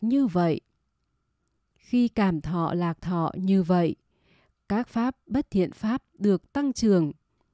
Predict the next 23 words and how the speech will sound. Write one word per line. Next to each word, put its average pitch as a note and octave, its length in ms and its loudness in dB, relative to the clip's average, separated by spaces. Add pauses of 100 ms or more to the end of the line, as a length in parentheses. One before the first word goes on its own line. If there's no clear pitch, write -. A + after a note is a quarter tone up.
(440)
các A3+ 300 -2
thiện F#3 240 2
pháp A3 340 -4 (220)
bị G#3+ 200 2
đoạn G3+ 280 0
diệt. G3 320 2 (1080)
Ở F#3 180 2
đây, F3 460 2 (420)
đối F#3+ 400 6
với G3 140 4
một A3 240 2
người, E3+ 480 4 (520)
khi F#3+ 540 2 (120)
cảm G3+ 240 2
thọ F3+ 380 0
lạc F#3+ 260 0
thọ F3 400 2
như B3+ 180 0
vậy, E3+ 340 2 (840)
các G#3+ 260 0
bất A#3 240 -4
thiện F#3 200 0
pháp G#3+ 320 -2